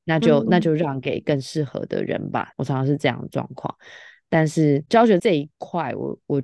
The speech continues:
Speaker 1: 觉得我还没有真的到那么算了啦，或者是放弃的状态，我还在努力。但是我，我没有办法很明白、很确切地说我会不会一直不放弃下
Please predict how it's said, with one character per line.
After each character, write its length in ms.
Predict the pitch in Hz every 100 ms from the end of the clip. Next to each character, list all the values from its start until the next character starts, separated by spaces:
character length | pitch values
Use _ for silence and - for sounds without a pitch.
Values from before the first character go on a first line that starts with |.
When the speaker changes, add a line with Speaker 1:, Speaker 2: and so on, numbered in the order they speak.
| -
Speaker 1:
觉 160 | -
得 340 | 131 127 123 127 -
我 80 | 143
还 100 | 147
没 80 | 180
有 140 | 156
真 200 | - 151
的 80 | 135
到 180 | 127 135
那 140 | 135
么 180 | 131 127
算 320 | 127 - 147 -
了 200 | - -
啦， 180 | - - -
或 80 | 147
者 120 | 139
是 160 | 127 135
放 240 | - 117
弃 180 | 143 -
的 100 | - -
状 180 | - -
态， 120 | 143
我 40 | 131
还 100 | 135
在 120 | 156
努 240 | 143 143 -
力。 180 | - - -
但 140 | 190
是 80 | 185
我， 160 | 175 147 156
我 120 | 143
没 120 | 143
有 60 | 147
办 140 | 156
法 320 | 147 120 110 -
很 120 | 135
明 360 | 127 127 127 131
白、 280 | 131 110 98
很 200 | 131 123
确 220 | - 143
切 160 | 139 127
地 40 |
说 160 | 127 120
我 80 |
会 80 | 123
不 60 | 123
会 80 | 127
一 140 | 143
直 120 | - -
不 80 | 110
放 240 | - 110 -
弃 180 | - -
下 240 | - -